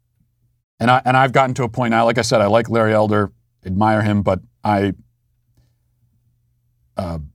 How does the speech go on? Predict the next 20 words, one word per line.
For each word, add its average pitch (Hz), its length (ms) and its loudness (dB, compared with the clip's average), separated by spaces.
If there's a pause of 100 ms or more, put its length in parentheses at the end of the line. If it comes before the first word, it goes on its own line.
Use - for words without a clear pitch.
(2000)
this 120 360 -2
is, 101 160 -4
this 131 240 0
is 107 100 -4
not, 104 280 2
this 110 380 -4
is 113 100 -2
not 107 180 0
tolerable. 92 600 -4 (1700)
As 127 180 2
a 143 60 -2
conservative, 110 540 0
you 117 160 0
need 117 360 0
to 117 80 -2
hold 95 260 -2
the 92 80 -4
line 90 340 -2
on 92 200 -6
this, 90 280 -6